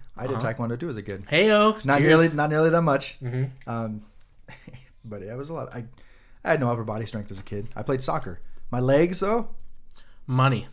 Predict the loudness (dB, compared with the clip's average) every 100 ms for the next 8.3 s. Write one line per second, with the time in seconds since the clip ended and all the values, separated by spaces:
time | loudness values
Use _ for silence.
0 | -10 -8 -4 -2 -2 -4 -6 -10 -6 -2
1 | 0 0 0 0 -2 -2 -4 -6 -4 -6
2 | -10 -14 -14 -16 -16 -10 -4 0 0 -2
3 | -4 -6 -6 -8 -10 -18 -18 -10 -6 -6
4 | -6 -8 -6 -8 -8 -14 -18 -14 -10 -10
5 | -8 -10 -10 -12 -12 -14 -8 2 4 4
6 | 2 -4 -6 -8 -10 -14 -10 -8 -6 -4
7 | -2 0 -2 -2 0 0 0 -2 -4 -2
8 | -2 -2 -4